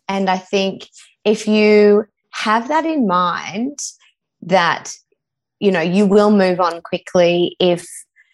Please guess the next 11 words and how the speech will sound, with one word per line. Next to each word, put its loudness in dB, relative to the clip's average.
the 0
conversation 2
fizzles 2
or -4
something -8
happens -6
that -12
gives 0
you 4
the 0
ick. 0